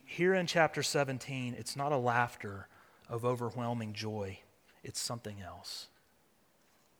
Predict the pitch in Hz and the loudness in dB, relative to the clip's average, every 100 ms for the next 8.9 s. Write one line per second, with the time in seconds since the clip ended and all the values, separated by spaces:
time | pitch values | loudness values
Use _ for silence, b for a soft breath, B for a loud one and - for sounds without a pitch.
0 | _ _ _ _ _ _ _ _ _ _ | _ _ _ _ _ _ _ _ _ _
1 | - 160 185 190 220 220 208 - 196 170 | -2 4 10 12 12 12 12 8 4 6
2 | 170 170 160 190 202 175 170 156 196 170 | 10 12 12 12 12 8 6 6 10 10
3 | 139 196 165 185 180 143 175 175 - 180 | 10 6 12 12 10 4 6 6 4 0
4 | 170 - 170 135 117 120 - _ _ _ | 0 0 -2 0 -2 -6 -14 _ _ _
5 | _ _ _ - - b b b 143 165 | _ _ _ -20 -20 b b b 8 12
6 | 208 226 220 208 226 190 180 175 170 - | 12 12 10 10 10 10 12 12 12 12
7 | 254 262 233 254 302 - 247 202 190 185 | 12 12 12 12 12 12 12 12 12 12
8 | 180 185 156 156 165 151 143 127 107 | 12 8 8 4 6 4 6 2 0